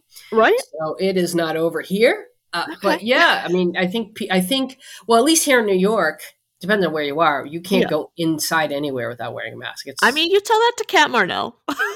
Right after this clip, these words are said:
Speaker 1: I don't
Speaker 2: Well
Speaker 1: know that she's in New York, but I assume she is, and her Instagram is,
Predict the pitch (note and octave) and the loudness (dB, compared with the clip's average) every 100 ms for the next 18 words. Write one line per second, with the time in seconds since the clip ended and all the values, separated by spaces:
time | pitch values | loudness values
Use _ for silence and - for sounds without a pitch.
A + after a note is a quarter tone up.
0 | C6+ C6+ - F#4 C#3 - - A#3+ B3+ E4+ | -10 -20 -4 -2 -2 -12 -14 0 4 6
1 | C#4 B3 A#3 D4 E4 - F4 E4 D4 D4+ | 6 6 6 4 0 -2 -2 -4 -6 -6
2 | D#4 D4 D4 D4 - F3+ E3 - G3 G3+ | -4 -2 -2 -6 -2 0 2 0 0 0
3 | F#3+ - G3 G3+ - G3 F#3 F#3 F3 F#3 | 0 0 0 0 0 0 0 -2 -4 -2
4 | E3 F3 - F#3+ E3+ D#3+ D3+ - | -2 -6 -6 -2 0 0 -4 -10